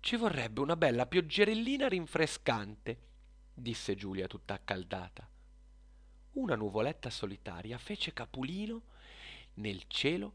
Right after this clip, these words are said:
azzurrissimo e, plin plin plin,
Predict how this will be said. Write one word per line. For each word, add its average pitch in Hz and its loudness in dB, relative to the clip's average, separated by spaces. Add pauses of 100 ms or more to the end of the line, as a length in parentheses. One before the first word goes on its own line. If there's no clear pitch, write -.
azzurrissimo 104 -2
e, 95 -4 (640)
plin 135 -12
plin 117 -14
plin, - -14